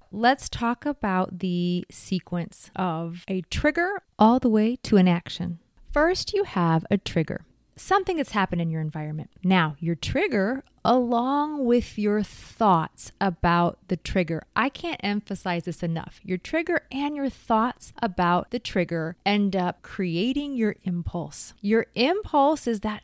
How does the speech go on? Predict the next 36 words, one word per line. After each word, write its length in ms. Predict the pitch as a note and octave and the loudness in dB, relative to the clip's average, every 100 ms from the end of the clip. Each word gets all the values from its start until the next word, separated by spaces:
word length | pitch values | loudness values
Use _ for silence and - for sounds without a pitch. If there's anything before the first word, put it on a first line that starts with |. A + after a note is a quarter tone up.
| _ - | _ -4
pull, 560 | - - A#3 F#3+ E3 | -2 2 2 2 0
that 380 | F3 F#3 - G3 | -6 -6 -8 -12
drive 760 | F#3 G3 F#3 G3 A3 B3 B3 G#3+ | -6 -2 -2 -2 -2 -2 -2 -4
to 180 | - - | -4 0
action. 480 | F#3+ - - - - | -2 -2 -8 -10 -8
The 140 | - A#3 | -2 2
next 760 | A#3+ C4 D4+ G#4 - - - - | 2 0 -2 -4 -6 -14 -14 -12
step 680 | - - D4+ A#3 F3+ - _ | -12 -2 2 2 0 -6 _
is 480 | A3+ G3+ G3 G3+ G3+ - - | 2 4 4 2 -2 -6 -4
a 180 | F#3 F3 | -4 -4
pause. 600 | - E3+ D#3+ - F#3+ - | -6 -6 -6 -8 -10 0
And 240 | G#3 G3+ - _ - | 2 2 -2 _ -2
this 200 | F#3 - | -2 -2
is 140 | F#3+ | -4
where 180 | G3 A3+ | 0 0
it 140 | - - | -2 -2
goes 240 | G#3 G#3 | 0 0
a 60 | A3+ | 0
little 180 | A3+ | -2
sideways 1000 | B3 - G3+ G#3+ B3+ B3+ C4+ C4+ D4 D4 - | -4 -2 0 0 0 0 0 0 -2 -4 -6
for 160 | C4+ | -6
some 220 | - B3+ | -6 -6
of 100 | B3+ | -4
us 200 | B3+ C4+ | -4 -6
with 140 | B3 - | -8 -6
A 140 | A#3 A#3+ | -4 -2
D 160 | A#3+ | 0
H 220 | B3 A#3 - | -2 -2 -4
D. 380 | A#3 C4 C#4 - - - - - - - | -2 -2 -8 -18 -18 -16 -16 -20 -20 0
The 140 | C4 | 2
pause 720 | C4+ A#3 D4+ D#4+ D#4 C#4+ C#4+ | 2 4 4 4 4 4 2
is 280 | - C4 A#3+ | 0 0 -2
where 640 | G#3+ A3 G#3 G#3 G#3+ A3 G#3+ | -2 0 0 0 0 -2 -4
you 400 | F#3 E3+ F3+ F#3+ | -8 -4 -2 -2
take 380 | - F3+ E3 - | -4 -4 -4 -8
stock. 680 | - - F3 D3+ - - | -12 -6 -4 -4 -8 -16